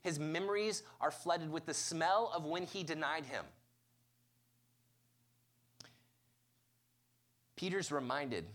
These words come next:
that he has sinned and that his relationship with Jesus is fractured. We don't know how long after his resurrection that this was, but enough time had passed for Peter to actually be willing to jump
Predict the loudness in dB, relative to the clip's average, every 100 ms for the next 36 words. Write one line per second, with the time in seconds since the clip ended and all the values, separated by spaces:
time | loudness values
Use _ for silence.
0 | -18 _ _ -8 -4 0 0 0 -2 -8
1 | -14 -20 -20 _ _ _ _ _ _ _
2 | _ _ _ _ _ -2 -2 -2 0 0
3 | 0 -2 -6 -4 -4 -2 -2 -2 -4 -2
4 | -2 -2 -4 -8 -12 -18 _ _ _ _
5 | _ _ _ _ _ _ _ _ _ _
6 | _ _ _ _ _ _ _ 0 2 4
7 | 0 -2 -8 0 4 6 4 -2 -2 4
8 | 6 6 4 -2 0 0 0 -2 -2 0
9 | 2 2 0 2 0 0 -4 -4 -6 -4
10 | -2 -2 -2 -2 0 2 2 2 -2 0
11 | -2 -2 -4 0 0 0 -2 -2 -2 -4
12 | -4 0 0 -2 -14 -14 -12 -4 0 0
13 | -2 -6 -6 -6 -4 -4 -2 -2 -2 -2
14 | -4 -4 -4